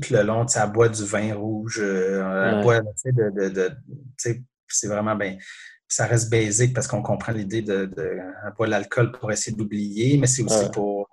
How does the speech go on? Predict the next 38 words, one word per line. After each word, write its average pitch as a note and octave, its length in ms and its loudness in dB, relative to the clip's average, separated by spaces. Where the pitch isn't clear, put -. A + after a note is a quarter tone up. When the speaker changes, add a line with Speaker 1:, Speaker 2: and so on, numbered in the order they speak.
Speaker 1:
essayer G#2+ 320 -8
de, G2+ 100 -2
d'assimiler A2+ 840 2
toute B2+ 200 0
cette - 360 2
tâche-là A#2 880 2
que B2 60 -4
son G2+ 160 -4
fils A2+ 220 0
a - 80 2
créée, A2 380 -4
en F2 140 -14
fait, B2+ 140 -10
sur, - 380 -10
sur, - 220 -8
euh, - 400 -10
sur - 260 -8
sa G2+ 180 -4
vie. B2 380 -6
Euh, D#2+ 160 -6
mais, A2 180 -4
mais A2 300 -4
c'est - 160 -6
ça, B2+ 180 6
elle, A2+ 80 4
elle A#2+ 80 4
s'essayait D3 560 6
peut-être D3 220 2
au B2 60 6
symbolisme, A#2+ 920 2
plus C#3+ 320 4
dans A2 320 2
We G#2+ 120 -2
Need A2+ 120 -2
to - 100 -12
Talk A2+ 220 0
About G#2+ 200 -2
Kevin, A2+ 440 2